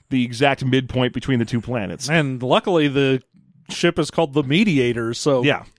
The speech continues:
Speaker 1: what, what a great ship for this.
Speaker 2: Yeah.
Speaker 1: Uh, as they fly out there, they notice that there are rapid intercept course, uh, ships coming from Osarian, uh,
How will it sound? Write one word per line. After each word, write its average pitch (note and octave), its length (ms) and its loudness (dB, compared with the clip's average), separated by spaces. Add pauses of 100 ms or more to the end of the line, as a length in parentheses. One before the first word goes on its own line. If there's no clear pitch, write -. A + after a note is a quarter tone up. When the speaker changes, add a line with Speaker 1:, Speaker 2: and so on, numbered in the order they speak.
Speaker 1:
what, A2 200 -10
what C#3+ 120 -2
a F#3 40 -2
great D3 240 0
ship F#3+ 180 0
for D#3 120 -2
this. F#3+ 460 0
Speaker 2:
Yeah. D3+ 360 0 (240)
Speaker 1:
Uh, D#3+ 260 2
as A3+ 220 2
they C4+ 100 0
fly G#3+ 320 2
out D#3 220 2
there, D#3+ 340 2
they D3+ 180 2
notice F3+ 360 4
that E3+ 160 -2
there F3+ 160 2
are D#3 160 2 (120)
rapid E3+ 480 0
intercept F3 640 0
course, - 400 -4 (100)
uh, B2 340 2 (340)
ships - 420 -2
coming D#3 300 2
from D3 180 2
Osarian, C3+ 840 2 (340)
uh, G#2+ 320 -2